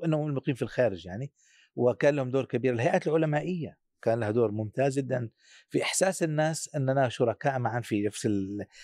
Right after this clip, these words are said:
أنا أذكر رحنا استقبلنا من، من، من معبر السلامة ال-، ال-، ال-، الإخوة ال-، هيئة علماء ل-، لبنان قدموا حقيقة ب-، يعني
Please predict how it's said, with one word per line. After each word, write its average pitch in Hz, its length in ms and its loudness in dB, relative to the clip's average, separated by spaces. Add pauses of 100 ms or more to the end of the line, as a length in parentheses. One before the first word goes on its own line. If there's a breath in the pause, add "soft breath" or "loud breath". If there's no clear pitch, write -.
(180 loud breath)
أنا 135 140 4
أذكر 131 260 2 (280 soft breath)
رحنا 143 140 0
استقبلنا 143 540 0
من، 113 200 -4
من، 104 420 -2
من 101 200 -2
معبر 120 260 2
السلامة 127 500 0 (340)
ال-، 104 220 4
ال-، 101 440 2
ال-، 98 160 -4
الإخوة 110 440 -2
ال-، 98 580 0
هيئة 117 200 0
علماء 123 220 0
ل-، 120 340 0
لبنان 127 300 -2
قدموا 123 360 -4
حقيقة 120 420 -6 (200)
ب-، 98 480 -8 (360 loud breath)
يعني 110 440 2